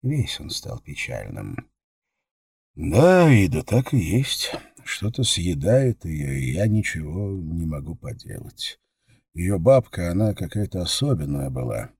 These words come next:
Это же ее мы тайник нашли. Яна как будто сама себя ведет к гибели, понимаете? Я очень хочу ей помочь, но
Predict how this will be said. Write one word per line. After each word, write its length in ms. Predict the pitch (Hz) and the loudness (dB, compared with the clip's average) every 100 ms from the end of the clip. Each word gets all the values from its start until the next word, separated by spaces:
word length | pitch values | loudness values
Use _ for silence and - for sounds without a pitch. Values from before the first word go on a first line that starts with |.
| _ _ | _ _
Это 160 | - 76 | -14 -12
же 200 | 69 73 | -10 -8
ее 580 | 71 67 65 69 67 131 | -8 -8 -8 -6 2 4
мы 140 | 107 | 4
тайник 420 | - 69 60 - | 2 -8 -8 -8
нашли. 460 | - - - 53 - _ _ _ _ _ _ | -12 -12 -12 -14 -16 _ _ _ _ _ _
Яна 340 | - 110 147 127 | 0 4 6 6
как 200 | 127 120 | 4 4
будто 340 | 127 131 120 | 4 2 0
сама 420 | 101 113 107 139 | 2 4 4 4
себя 420 | 131 - 117 107 113 | 2 0 0 2 2
ведет 520 | 101 87 107 104 - | 0 -2 -2 -4 -6
к 40 | |
гибели, 720 | 78 78 80 104 67 62 52 | -10 -10 -4 -4 -2 -6 -8
понимаете? 800 | - 65 71 117 113 - 123 - _ _ _ _ _ _ - | -12 -10 0 2 2 -2 -10 -10 _ _ _ _ _ _ -8
Я 160 | 85 | -2
очень 300 | 104 - 92 | 0 0 -4
хочу 380 | - 90 - 110 | -4 -4 -2 0
ей 220 | 101 98 | 0 -2
помочь, 680 | - 85 87 117 131 - - | -4 -4 2 6 6 4 -4
но 440 | 69 80 87 85 | -6 -6 -8 -12